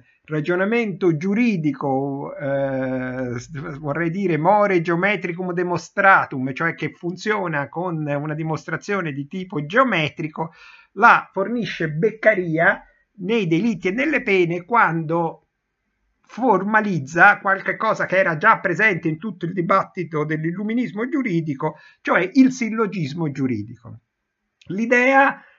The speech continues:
che, eh, le conclusioni che deve fare il giurista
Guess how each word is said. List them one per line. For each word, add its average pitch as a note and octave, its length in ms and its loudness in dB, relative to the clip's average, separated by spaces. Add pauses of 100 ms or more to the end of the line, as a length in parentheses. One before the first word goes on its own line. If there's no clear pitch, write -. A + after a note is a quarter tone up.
(220)
che, G#3 600 0
eh, C3 640 -4
le C3+ 220 0
conclusioni F#3 800 2
che D#3 120 -2
deve F#3 240 -2
fare A#3 260 4
il G3+ 140 -2
giurista B3+ 720 0